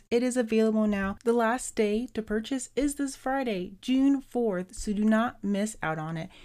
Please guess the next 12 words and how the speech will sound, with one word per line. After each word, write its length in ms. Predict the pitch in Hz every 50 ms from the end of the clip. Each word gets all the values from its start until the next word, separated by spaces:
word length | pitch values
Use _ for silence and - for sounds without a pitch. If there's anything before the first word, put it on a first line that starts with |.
| - -
You 100 | - 254
can 180 | 247 - 269 254
buy 140 | 247 233 226
the 120 | 226 220
full 280 | 220 - - 302 311 302
course 400 | 311 - 269 254 254 247 240 - -
or 260 | - 214 233 262 269
individual 560 | - - 208 220 226 220 226 233 220 277 294
classes, 500 | 294 - - 190 185 185 - 208 202 202 - - - - - _
build 240 | - 247 254 262 254
your 140 | 262 262 247
brand, 480 | 226 220 233 226 226 220 220 226 220